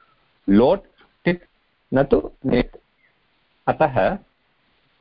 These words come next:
यत्र नित्सु किञ्चन कार्यं भवति, लोटि नित्सु भवतु इत्यनेन तर्केण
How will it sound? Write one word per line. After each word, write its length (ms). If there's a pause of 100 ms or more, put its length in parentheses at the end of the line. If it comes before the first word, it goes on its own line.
(220)
यत्र 360
नित्सु 520
किञ्चन 460
कार्यं 520
भवति, 640 (540)
लोटि 580 (240)
नित्सु 320
भवतु 560 (640)
इत्यनेन 640
तर्केण 720